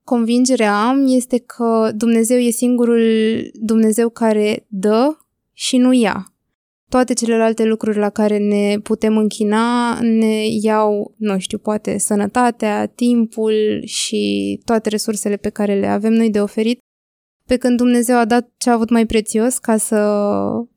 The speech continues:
ne salveze nouă viețile, respectiv pe Domnul Isus, care și-a dat viața și a murit pentru păcatele fiecăruia dintre noi. Și îmi place mult, uh,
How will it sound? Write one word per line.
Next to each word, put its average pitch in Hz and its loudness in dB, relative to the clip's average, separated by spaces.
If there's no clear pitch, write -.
ne 220 0
salveze 214 0
nouă 214 2
viețile, 240 0
respectiv 214 -4
pe - -6
Domnul 214 0
Isus, 233 -2
care 208 -2
și-a 208 -4
dat 208 -4
viața 226 -2
și 226 -4
a 196 0
murit 208 0
pentru 208 0
păcatele 202 -2
fiecăruia 214 -2
dintre 202 -2
noi. 226 0
Și 226 0
îmi 226 2
place 240 0
mult, 226 -2
uh, 214 -2